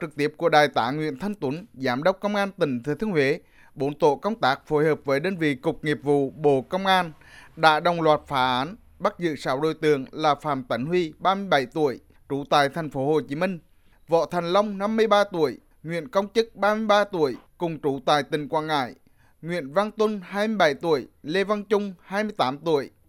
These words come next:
Trần Văn Minh, ba mươi bảy tuổi, cùng trú tại tỉnh Thừa Thiên Huế. Từ đầu năm hai nghìn không trăm hai mươi đến nay, đường dây tội phạm do Phạm Tấn Huy cầm đầu có hơn ba mươi đối tượng tham gia, trực tiếp thực hiện hành vi làm giả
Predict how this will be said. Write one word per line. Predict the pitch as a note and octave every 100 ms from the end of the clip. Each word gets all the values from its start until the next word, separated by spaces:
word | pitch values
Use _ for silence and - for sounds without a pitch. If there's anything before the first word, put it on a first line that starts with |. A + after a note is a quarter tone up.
| _
Trần | F#3 E3+ D#3
Văn | G3 A3
Minh, | G#3+ G#3 E3+ _ _
ba | - F#3 G#3
mươi | A3
bảy | F#3 D3+
tuổi, | B2+ E3 B2 - _ -
cùng | F3 D3
trú | C3+ C#3
tại | D#3 C#3+
tỉnh | C3 D3+ C#3
Thừa | D3+
Thiên | D3+ G3+
Huế. | E3 C#3 E3 - - _ _ _
Từ | F#3 F3+
đầu | F3 F3
năm | F#3+ A3
hai | A3
nghìn | G#3 E3+
không | D3 G3+ G#3
trăm | G#3+
hai | A3 A3
mươi | A3
đến | G3+ C3+ D#3+
nay, | G3+ F#3 - - - -
đường | F3+ F3+ F3
dây | A3+
tội | A3+ E3
phạm | E3 E3 D3+ - -
do | F3 A3+
Phạm | G#3 E3 D3
Tấn | C3+ D3+
Huy | G#3+
cầm | A3 F3+ E3+
đầu | E3+ C#3+ A#2+ _
có | C#3+ D3
hơn | F#3+ G#3+
ba | G#3+
mươi | A3+ A3
đối | D3+
tượng | C#3+ D#3+ D3
tham | E3+ G3 G3+
gia, | G#3 F#3+ D3 _ - _ -
trực | E3+ D#3
tiếp | D3+ E3
thực | E3+
hiện | E3+ E3
hành | D#3+ D#3
vi | D#3 G#3+
làm | D#3 F3 E3
giả | D#3+ D#3